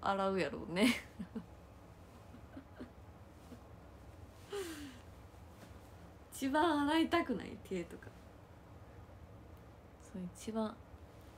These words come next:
うん。手洗わないと、なんか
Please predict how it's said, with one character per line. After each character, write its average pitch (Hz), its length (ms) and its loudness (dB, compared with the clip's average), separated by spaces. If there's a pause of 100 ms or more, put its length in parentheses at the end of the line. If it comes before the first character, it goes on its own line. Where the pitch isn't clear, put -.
(1200)
う 196 40 -2
ん。 175 300 2 (4000)
手 359 260 2
洗 196 260 8
わ 196 120 10
な 190 140 6
い 185 80 2
と、 180 320 2 (1400)
な 208 80 2
ん 190 60 0
か 175 200 0